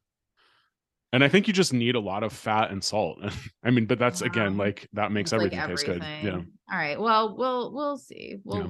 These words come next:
Speaker 2: I'll revisit it at some point.
Speaker 1: Uh, and if I see a dozen cousins at the store when I go this weekend, I'll buy a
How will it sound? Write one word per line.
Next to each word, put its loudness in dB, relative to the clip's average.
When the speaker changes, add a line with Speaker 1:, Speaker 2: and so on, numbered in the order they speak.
Speaker 2:
I'll -4
revisit -8
it -10
at -12
some -14
point. -8
Speaker 1:
Uh, 2
and 10
if 10
I 10
see 8
a 6
dozen 6
cousins 2
at 2
the -2
store 2
when 0
I 0
go 2
this 0
weekend, 0
I'll 2
buy 2
a 0